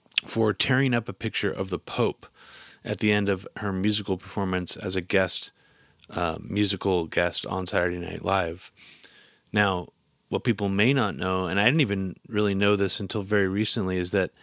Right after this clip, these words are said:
she actually mentions, uh, systematic child abuse and child molestation in the Catholic Church as part of the reason why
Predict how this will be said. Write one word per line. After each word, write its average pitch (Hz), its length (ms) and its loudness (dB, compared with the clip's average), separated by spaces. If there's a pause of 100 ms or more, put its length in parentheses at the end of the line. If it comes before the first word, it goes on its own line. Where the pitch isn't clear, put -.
(380)
she - 180 6
actually 120 280 0
mentions, 101 840 0 (420)
uh, 92 320 0
systematic 107 1000 0
child 113 400 0
abuse 98 320 -2
and 92 100 -6
child 107 300 0
molestation 95 680 0
in 92 120 -2
the 90 80 -2
Catholic - 420 -2
Church - 560 -2 (380)
as 107 100 2
part 104 220 2
of 92 40 -2
the 92 80 -4
reason 90 360 -2
why 87 420 0